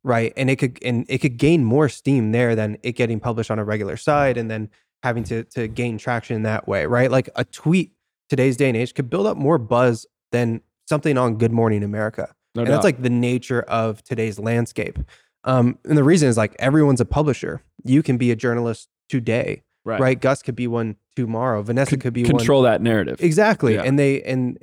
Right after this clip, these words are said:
Speaker 1: and because of that, like, the best, the, the biggest winners in this are gonna be either A, the content creators or the best content distributors. Right? Like,
Speaker 2: Absolutely.
Speaker 1: who are the people putting out the best content that the mo-, or most of the people trust?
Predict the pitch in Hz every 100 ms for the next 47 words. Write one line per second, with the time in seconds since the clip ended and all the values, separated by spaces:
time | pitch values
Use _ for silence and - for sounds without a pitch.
0 | _ - 127 123 120 131 170 180 123 113
1 | 123 110 _ - - _ _ _ - 117
2 | - 147 165 - 165 - 127 120 107 120
3 | 113 175 147 120 113 143 131 113 110 110
4 | - 113 117 110 113 123 117 - 117 160
5 | 139 - 131 127 - 120 131 151 - 123
6 | 107 120 - - 120 117 107 - 123 127
7 | - - - _ _ - 123 120 110 117
8 | 147 165 139 147 139 117 139 135 113 113
9 | 113 147 135 127 127 - 123 117 147 -
10 | _ _ _ 120 110 - 117 85 123 131
11 | 135 127 110 123 127 135 117 120 113 -
12 | 120 123 156